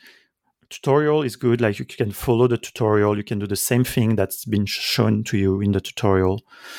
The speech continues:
but you don't necessarily use,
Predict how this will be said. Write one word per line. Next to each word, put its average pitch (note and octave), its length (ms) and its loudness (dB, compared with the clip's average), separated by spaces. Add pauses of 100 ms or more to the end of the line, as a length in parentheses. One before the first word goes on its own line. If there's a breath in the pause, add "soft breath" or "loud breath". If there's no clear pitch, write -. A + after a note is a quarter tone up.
(840 loud breath)
but A2+ 200 2
you C3 80 -8
don't D3+ 220 2
necessarily C3 680 -2 (120)
use, B2+ 560 2